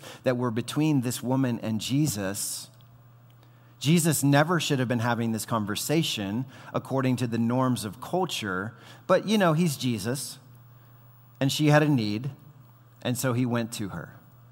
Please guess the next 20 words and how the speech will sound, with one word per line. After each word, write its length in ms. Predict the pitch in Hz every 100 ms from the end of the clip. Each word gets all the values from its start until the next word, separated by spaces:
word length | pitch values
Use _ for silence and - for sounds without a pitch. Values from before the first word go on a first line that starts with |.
| - - - - - - - -
And 120 | 147
we 80 | 160
understand 500 | 170 160 202 214 214
something 380 | 196 180 170
specific 480 | 143 151 156 185 175
about 220 | 156 143
that 160 | 139 127
need 260 | 147 160 143
because 260 | 143 135
Jesus, 500 | - 127 190 170 151
the 120 | 151
great 320 | 135 117 156 156
physician, 840 | 147 120 131 156 - 123 120 139 139 - -
kind 180 | - 165
of 140 | 156 123
gives 300 | 165 165 170
her 160 | 151 -
a 120 | 135
prescription 1300 | 135 139 131 - - 226 - - 131 117 127 147 160 - -
for 640 | - - 143 135 127 151